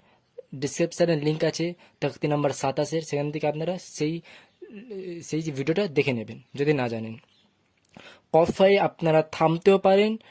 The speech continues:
টানাও পড়ে যেতে পারেন, অর্থাৎ আপনারা এখানে থামতেও পারেন অথবা টানা পড়ে যেতে পারেন। যদি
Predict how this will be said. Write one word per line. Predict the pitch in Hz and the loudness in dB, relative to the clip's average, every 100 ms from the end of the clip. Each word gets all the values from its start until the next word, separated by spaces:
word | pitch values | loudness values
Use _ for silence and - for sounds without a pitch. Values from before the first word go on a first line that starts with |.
| _ _ | _ _
টানাও | - 143 143 147 | -2 2 4 2
পড়ে | 151 143 120 | 4 0 0
যেতে | 113 113 | -6 -10
পারেন, | 110 110 117 | -10 -12 -8
অর্থাৎ | 135 139 151 | -4 -4 -4
আপনারা | - 139 156 160 | -4 -2 2 4
এখানে | 156 160 - | 4 0 -2
থামতেও | - 147 147 190 | -2 -2 2 2
পারেন | 196 202 226 233 - - - | 4 2 2 -4 -12 -10 -4
অথবা | 147 165 175 - | 0 2 2 2
টানা | 147 139 147 165 | 2 2 0 -2
পড়ে | - 123 | -2 -2
যেতে | 113 113 | -4 -8
পারেন। | 110 110 127 - - _ | -8 -10 -12 -20 -20 _
যদি | 147 170 | 2 2